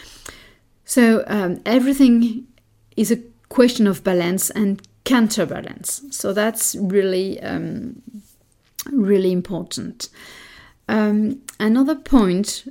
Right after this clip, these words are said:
uh, regarding the color white is,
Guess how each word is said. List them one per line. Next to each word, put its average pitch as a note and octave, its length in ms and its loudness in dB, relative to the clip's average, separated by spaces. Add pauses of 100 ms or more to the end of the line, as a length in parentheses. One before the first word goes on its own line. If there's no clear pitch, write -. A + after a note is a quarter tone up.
(220)
uh, F#3 180 -2
regarding A3+ 960 2
the F#3+ 80 -2
color G#3+ 340 -2
white E3+ 720 -2 (240)
is, A3 500 0